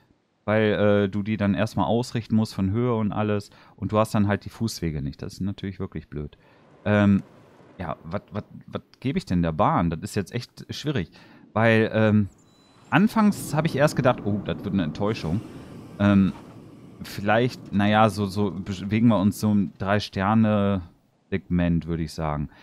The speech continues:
Aber die Fahrt an sich, und das ist ja das Hauptaugenmerkmal von Achterbahn, ne? Nicht das Außen, sondern die Fahrt an sich. Klar, das Außen spielt auch eine Rolle, aber,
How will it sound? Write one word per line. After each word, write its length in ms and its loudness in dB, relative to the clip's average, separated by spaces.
Aber 380 -2
die 160 -6
Fahrt 600 -10
an 160 2
sich, 400 -2
und 100 -2
das 140 2
ist 140 -4
ja 160 2
das 180 -4
Hauptaugenmerkmal 1400 -2
von 200 -2
Achterbahn, 680 -2
ne? 320 0
Nicht 200 -4
das 80 -4
Außen, 600 -2
sondern 280 4
die 60 0
Fahrt 280 -2
an 160 2
sich. 340 -4
Klar, 240 10
das 120 4
Außen 360 4
spielt 220 -4
auch 100 0
eine 100 2
Rolle, 300 0
aber, 380 2